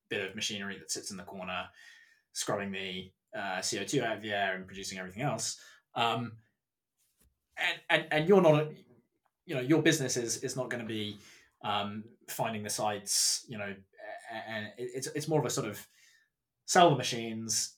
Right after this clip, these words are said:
let others figure out how to, um, locate them, get around the red tape and so forth. Um, so you're gonna rely on the kind of collective ingenuity of a whole lot of people. Um, uh, motivated by,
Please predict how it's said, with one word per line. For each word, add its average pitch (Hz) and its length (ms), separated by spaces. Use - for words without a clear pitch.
let 147 180
others 120 220
figure 113 240
out 107 440
how 110 240
to, 104 280
um, 104 420
locate 110 400
them, 107 380
get 123 200
around 110 280
the 104 440
red 107 160
tape 104 220
and 101 100
so 107 160
forth. - 480
Um, 104 380
so - 160
you're 156 80
gonna 151 140
rely 143 260
on 120 80
the 117 40
kind 113 180
of 107 140
collective 113 640
ingenuity 107 760
of 107 120
a 101 40
whole 117 200
lot 107 100
of 92 80
people. 92 460
Um, 101 420
uh, 127 60
motivated 123 720
by, 113 240